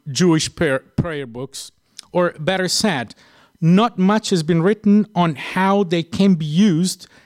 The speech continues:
as objects of historical inquiry, which is the premise of my project. So this is actually the novelty. There are, uh, however, studies on the, on the historical development of, uh, Machzorim and Sidurim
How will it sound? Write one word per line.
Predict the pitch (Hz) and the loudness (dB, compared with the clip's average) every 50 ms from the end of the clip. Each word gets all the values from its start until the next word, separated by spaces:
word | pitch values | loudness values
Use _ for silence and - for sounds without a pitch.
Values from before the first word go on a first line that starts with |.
| _ _ - | _ _ -8
as | 160 165 156 135 - _ | -6 -4 -4 -6 -6 _
objects | 175 190 196 147 131 123 160 160 - - - | -4 -4 -4 -6 -10 -14 -14 -12 -12 -10 -8
of | 160 147 | -8 -6
historical | 139 147 - - - 170 151 151 147 - 143 127 | -6 -8 -8 -4 -4 -2 -2 -2 -2 -2 -4 -2
inquiry, | 143 180 170 156 - - 127 107 95 90 90 - _ _ _ _ _ _ _ _ _ _ | 0 0 0 -2 -2 -6 -8 -10 -10 -12 -18 -20 _ _ _ _ _ _ _ _ _ _
which | - 147 165 165 - 180 | -4 -4 -2 -2 -2 -4
is | 160 135 | -4 -4
the | 131 156 | -4 -6
premise | - - - 160 147 151 151 - - | -6 -4 -4 -4 -4 -4 -6 -6 -6
of | 147 110 131 | -6 -4 -2
my | 131 127 | -4 -4
project. | 123 - - 180 147 117 101 - - - _ - - - _ _ | -4 -4 -2 -2 -2 -2 -6 -12 -18 -20 _ -20 -20 -20 _ _
So | - - | -6 -6
this | 139 123 156 180 - - | -4 -2 -2 -2 -2 -4
is | 156 127 | -4 -4
actually | 143 139 - - - 139 123 | -4 -4 -4 -6 -8 -8 -8
the | 120 131 | -6 -4
novelty. | 135 143 135 117 110 104 - - 104 98 - _ _ _ _ _ _ _ _ _ _ _ _ - | -2 -2 -4 -4 -8 -12 -16 -16 -18 -18 -20 _ _ _ _ _ _ _ _ _ _ _ _ -6
There | 131 160 156 151 - - | -4 -4 -4 -4 -4 -2
are, | 190 226 226 180 139 117 107 - _ _ | 0 0 0 0 -2 -4 -8 -14 _ _
uh, | - 147 135 127 127 123 123 123 120 | -10 -8 -8 -6 -6 -6 -8 -10 -10
however, | 120 - 160 151 147 156 160 170 160 175 185 208 202 202 _ _ _ - | -8 -6 -4 -2 -2 -2 -2 -2 -2 -2 -2 -4 -4 -6 _ _ _ -10
studies | - - - - 190 180 175 190 190 175 151 - | -10 -6 -4 -2 -2 -2 -2 -4 -6 -6 -8 -8
on | - 165 160 160 160 156 | -6 -4 -2 -2 -2 -2
the, | 135 151 156 151 151 156 - - _ _ _ _ _ _ _ _ _ _ _ _ _ _ _ _ _ _ _ _ _ _ _ _ _ _ _ _ _ _ _ _ _ _ _ _ _ _ _ _ | -2 -4 -4 -4 -4 -4 -6 -10 _ _ _ _ _ _ _ _ _ _ _ _ _ _ _ _ _ _ _ _ _ _ _ _ _ _ _ _ _ _ _ _ _ _ _ _ _ _ _ _
on | 160 175 170 160 | -2 -2 -2 0
the | 143 160 151 147 | 0 0 0 0
historical | 139 135 156 - - - 202 196 180 160 151 - - 143 | 0 -2 -4 -4 -4 -2 0 0 2 0 -2 -4 -6 -6
development | 127 139 123 147 156 160 156 - 156 147 147 151 151 - - - - _ | -4 -4 -2 -2 -2 -2 -2 -4 -4 -2 -2 -2 -2 -4 -6 -14 -14 _
of, | - 151 143 139 127 117 143 | -4 -2 -2 -2 -4 -4 -4
uh, | 143 139 135 127 | -2 -2 0 0
Machzorim | 139 139 131 131 127 - 131 139 143 151 156 147 139 | 0 -2 -4 -4 -8 -4 -2 0 0 2 0 0 0
and | 135 | -2
Sidurim | 131 - - 135 135 147 180 208 185 113 101 | -2 -2 -2 0 2 2 2 2 2 0 -4